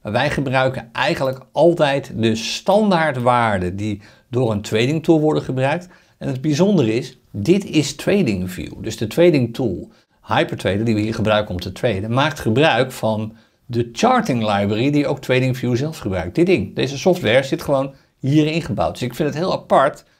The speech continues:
Ik moet het eens een keer vragen aan Amar, dat is de baas van, eh, Hypertrader, waarom hij gekozen heeft voor een A T R van één en niet gewoon de standaard TradingView waarde. Maar het is zoals het is. Maar dat gezegd hebbende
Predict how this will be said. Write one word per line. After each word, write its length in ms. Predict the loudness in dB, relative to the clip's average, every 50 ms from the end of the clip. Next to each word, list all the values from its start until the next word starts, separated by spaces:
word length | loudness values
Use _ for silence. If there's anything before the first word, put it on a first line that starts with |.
| _ _ _ _ _
Ik 100 | -8 -2
moet 80 | 0 0
het 80 | 0
eens 100 | 0 -2
een 60 | -2 0
keer 120 | 0 2
vragen 420 | 2 2 0 0 0 0 -2 -2
aan 160 | -2 0 -2 -2
Amar, 440 | -2 -2 0 2 2 2 2 2
dat 160 | 0 -2 -4 -6
is 120 | -12 -6
de 280 | -2 0 0 0 0 0
baas 240 | 0 0 0 0 -2
van, 340 | -2 -2 0 0 0 0 0
eh, 240 | -2 -2 -4 -2
Hypertrader, 560 | 0 0 0 0 0 0 0 0 0 0 -4 -6 -8 -20 -20 -20 _ _
waarom 420 | -10 -2 0 2 2 2 4 4
hij 100 | 4 4
gekozen 540 | 4 2 -2 0 2 4 4 4 2 2 0
heeft 200 | 0 0 -2 -4
voor 220 | -4 -4 -2 0 2
een 240 | 2 2 0 0
A 160 | -2 -2 -2 -2
T 80 | -2
R 180 | 0 2 2 0
van 200 | 0 0 -2 -2
één 260 | 0 0 0 0 0
en 60 | 0
niet 140 | -2 -2 -4
gewoon 160 | -4 -4 -4
de 60 | -4
standaard 440 | -4 -4 -4 -2 -2 -2 -2 -4 -6 -10 _ _ _ _ _ _
TradingView 600 | -10 0 2 2 2 2 0 -4 -2 -2 -2 0
waarde. 260 | 2 2 0 0 0 0
Maar 240 | 0 0 -2 -2
het 160 | -4 -6 0 0
is 120 | 0 2
zoals 180 | 2 -2 0 0
het 120 | -2 -4
is. 220 | -4 -6 -6 -8 -14 _ _ _ _ _ _ _ _ _ _ _
Maar 280 | -8 -6 -6 -4 -2 0
dat 140 | -2 2
gezegd 380 | 4 4 6 6 6 4 4 2
hebbende 480 | 0 0 2 0 -2 -4 -4 -6 -10